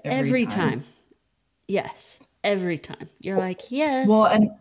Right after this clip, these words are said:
Speaker 1: even some of her advice that she gave, she, Victoria didn't listen to it straight away because
Speaker 2: Mm-mm.
Speaker 1: She says, "Give your husband something to do. He needs something to do."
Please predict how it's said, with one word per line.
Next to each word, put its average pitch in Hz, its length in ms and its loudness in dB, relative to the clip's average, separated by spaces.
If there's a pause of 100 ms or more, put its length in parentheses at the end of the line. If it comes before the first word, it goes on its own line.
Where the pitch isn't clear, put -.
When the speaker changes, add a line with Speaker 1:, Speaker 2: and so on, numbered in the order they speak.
(480)
Speaker 1:
even 254 360 2
some 202 160 -4
of 214 220 -6
her 185 380 -4
advice 180 500 -4
that - 200 -8
she 170 200 -10
gave, 151 500 -6
she, - 380 -8 (440)
Victoria 175 640 2
didn't 165 240 0
listen 151 380 -4
to 180 160 -8
it - 120 -6
straight - 320 -2
away 175 320 0
because 175 560 2
Speaker 2:
Mm-mm. 156 160 -8 (380)
Speaker 1:
She - 260 2
says, 214 500 0 (160)
"Give 202 200 2
your 226 160 2
husband 190 420 -2
something 170 300 -6
to - 120 -20
do. 156 200 -4
He 143 140 -2
needs 175 300 2
something 143 420 -4
to 139 120 -8
do." 131 380 -2